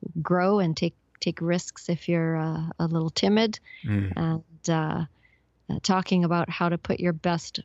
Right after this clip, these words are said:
Speaker 1: foot forward so that you shine in your new, uh, in your new chosen career.
Speaker 2: Yeah, I, that,
Speaker 1: Yeah.
Speaker 2: that's great.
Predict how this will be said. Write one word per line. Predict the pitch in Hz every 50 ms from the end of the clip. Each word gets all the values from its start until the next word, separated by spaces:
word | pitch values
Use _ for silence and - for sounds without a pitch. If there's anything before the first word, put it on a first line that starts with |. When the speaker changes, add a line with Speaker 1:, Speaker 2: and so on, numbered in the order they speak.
| _
Speaker 1:
foot | _ - 185 - -
forward | - - 175 170 170 170 165 156
so | - - 165
that | 156 165 -
you | - 175
shine | 160 - - 175 170 165 170 170
in | 165 160 170
your | 165 160 165
new, | 165 165 170 170 165 170
uh, | 180 160 156 156 - -
in | 170 170
your | 170 165 165
new | 165 165 170 170
chosen | 160 - - 170 165 - 170 160 160
career. | - - 175 175 175 160 _ _ _ _ -
Speaker 2:
Yeah, | 135 107 95 92 95 90 - _ _ _ _ _ _ _ _ _ -
I, | - 101
that, | 95 - 107 107 110 98 - -
Speaker 1:
Yeah. | 113
Speaker 2:
that's | 104 101 - - -
great. | - 98 87 82 73 73